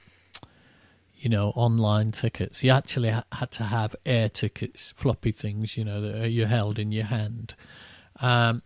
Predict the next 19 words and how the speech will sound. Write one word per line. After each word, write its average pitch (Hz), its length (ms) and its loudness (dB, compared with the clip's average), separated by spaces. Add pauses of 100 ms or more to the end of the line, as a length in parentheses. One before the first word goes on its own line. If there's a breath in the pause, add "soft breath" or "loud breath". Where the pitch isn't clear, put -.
(100)
"Here 175 300 8
are 240 80 8
the 220 140 6
air 107 220 4
tickets." - 800 -10
You 120 100 -4
get 113 260 -2
it. 120 240 -6
So 123 240 2
he 120 100 4
gives 123 280 -2
the 117 180 2
air 151 180 6
tickets - 560 -4 (120)
to, 123 420 -2 (720 soft breath)
he 113 100 -2
gave 120 320 4
'em 113 160 0
t-, - 100 -14